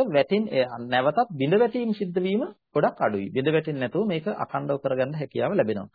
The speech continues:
හැබැයි පතුරවන්න නැති වුනහම ඒක දැන් අපි හිතමුකෝ යමක්, අ, හාත්පස පැතිරලා තියෙනකොට ශක්තිමත් භාවයක් තියෙනවා ඒක. එහෙම නැතුව ඊටාම කු-, කුඩා තැනක විතරක් නම් පැතිරලා තියෙන. එතකොට ඒකේ ශක්තිමත් භාවය ටිකක් අඩුයි.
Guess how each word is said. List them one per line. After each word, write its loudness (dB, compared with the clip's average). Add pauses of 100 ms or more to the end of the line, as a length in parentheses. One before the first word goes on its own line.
(340)
හැබැයි 2
පතුරවන්න 4
නැති 0
වුනහම 2
ඒක -2 (500)
දැන් 4 (240)
අපි -6
හිතමුකෝ -4
යමක්, 2
අ, 6 (400)
හාත්පස 2
පැතිරලා 0
තියෙනකොට 0
ශක්තිමත් -2
භාවයක් 0
තියෙනවා 0
ඒක. -8 (460)
එහෙම 6
නැතුව 2 (160)
ඊටාම 0 (280)
කු-, -10
කුඩා 4
තැනක -2
විතරක් -4
නම් -6
පැතිරලා 0
තියෙන. 0
එතකොට -4
ඒකේ 2
ශක්තිමත් -2
භාවය 0
ටිකක් -10 (100)
අඩුයි. 0